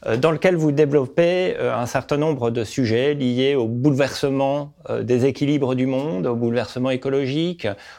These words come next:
au bouleversement lié aux nouvelles technologies, à l'intelligence artificielle, que des sujets qui, euh,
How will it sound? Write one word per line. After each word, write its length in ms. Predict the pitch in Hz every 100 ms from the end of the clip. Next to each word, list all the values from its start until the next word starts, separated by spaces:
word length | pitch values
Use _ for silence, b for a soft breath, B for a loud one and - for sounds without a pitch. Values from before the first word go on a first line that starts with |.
| B
au 80 | 123
bouleversement 600 | 131 151 151 - 156 170
lié 420 | 151 151 156 160 -
aux 220 | 123 123
nouvelles 320 | 131 139 139
technologies, 1000 | 135 123 - _ 127 117 104 98 120 160 - -
à 340 | 104 107 - _ _ _
l'intelligence 640 | 113 117 127 127 123 117 110 107 -
artificielle, 840 | 123 - 117 110 - 123 226 - - B B B B B -
que 80 | 214
des 240 | 175 175
sujets 640 | - 165 143 123 110 - -
qui, 440 | 151 160 170 151
euh, 240 | 120 113